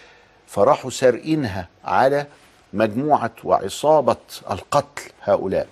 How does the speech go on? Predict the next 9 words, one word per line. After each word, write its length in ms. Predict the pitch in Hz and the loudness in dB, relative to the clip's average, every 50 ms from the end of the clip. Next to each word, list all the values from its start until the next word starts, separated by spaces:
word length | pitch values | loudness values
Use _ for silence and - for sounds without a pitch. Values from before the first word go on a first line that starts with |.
| _ _ - - - - - - - - - - | _ _ -20 -20 -20 -20 -20 -20 -20 -20 -8 -2
بعد 300 | - 165 214 220 220 196 | 2 2 2 2 2 0
ذلك 400 | 214 190 202 214 202 196 190 190 | -2 -2 -2 -2 -2 -2 -2 -4
ظهر 640 | 175 156 170 185 180 175 165 151 147 160 165 160 151 | -4 -2 0 0 0 0 -2 -2 0 0 2 2 0
ليهم 340 | 147 147 165 165 156 139 117 | 0 -2 -2 -2 -2 -4 -6
سيد 340 | - - 165 151 143 117 | -4 -4 -2 -2 -4 -4
قطب 340 | - 156 175 196 175 165 - | -2 0 0 0 0 -4 -6
وقنن 920 | 151 160 175 185 190 185 175 - - - - 190 202 202 190 175 156 151 147 | -2 0 2 4 4 4 2 0 -2 -2 0 2 2 2 0 -2 -4 -4 -4
لهم 360 | 139 139 151 143 139 131 110 | -4 -4 -4 -4 -6 -6 -8
التكفير. 720 | 104 - - - 113 - - - - 107 92 76 71 - | -10 -10 -10 -10 -10 -10 -10 -10 -8 -6 -6 -8 -10 -12